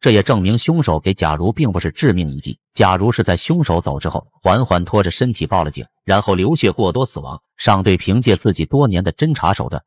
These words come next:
判断出贾斯应该是凶手最痛恨之人，同时队友也表示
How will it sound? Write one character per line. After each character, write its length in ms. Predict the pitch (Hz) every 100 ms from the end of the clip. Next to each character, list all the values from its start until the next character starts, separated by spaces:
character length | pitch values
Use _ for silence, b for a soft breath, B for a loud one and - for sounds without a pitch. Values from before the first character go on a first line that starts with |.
| _
判 200 | - 107
断 140 | 98 90
出 140 | 107
贾 260 | 104 82 82
斯 220 | 127 117
应 120 | 113
该 120 | 113 113
是 140 | 87
凶 260 | - 151 147
手 160 | 76
最 220 | 78 170 107
痛 220 | - -
恨 180 | 101 76
之 80 |
人， 140 | 69 - _
同 200 | - 117
时 140 | 160 107
队 140 | 104
友 100 | 85
也 140 | 80 90
表 160 | 69
示 160 | -